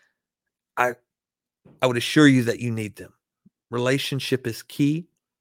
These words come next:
in opening our eyes and helping us see this space.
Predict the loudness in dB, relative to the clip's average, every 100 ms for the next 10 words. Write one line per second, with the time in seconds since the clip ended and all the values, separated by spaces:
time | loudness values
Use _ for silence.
0 | _ _ -8 -4 -4 -4 -4 -4 -4 -4
1 | -8 -8 -4 -4 -2 -4 -6 -6 -6 -8
2 | -14 _ -20 _ -4 -2 -2 -8 -14 -14
3 | -20 -20